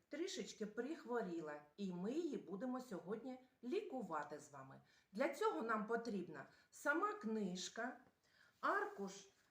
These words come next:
аркуші зеленого папі-, паперу, ми підберемо, який нам колір підійде, і білий папір. Діти, ця книжка, як я вам вже сказала, дуже стара. Її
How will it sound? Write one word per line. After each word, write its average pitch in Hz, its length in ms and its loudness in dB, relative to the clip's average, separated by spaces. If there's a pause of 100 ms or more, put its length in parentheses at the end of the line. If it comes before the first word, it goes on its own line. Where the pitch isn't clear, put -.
(340)
аркуші 226 520 0
зеленого 202 720 6
папі-, 185 640 0
паперу, 196 1040 0
ми 302 160 0
підберемо, 302 580 0
який 294 320 0
нам 285 240 0
колір 269 320 0
підійде, 247 480 -6 (320)
і 359 80 2 (300)
білий 254 440 -2 (220)
папір. 160 400 -2 (360)
Діти, 214 400 -4 (380)
ця 214 180 0
книжка, 208 720 -2
як 202 260 -2
я 202 80 0
вам 190 180 -2
вже 180 160 -4
сказала, 180 360 -4 (120)
дуже 269 340 -2
стара. 202 560 0 (300)
Її 214 720 0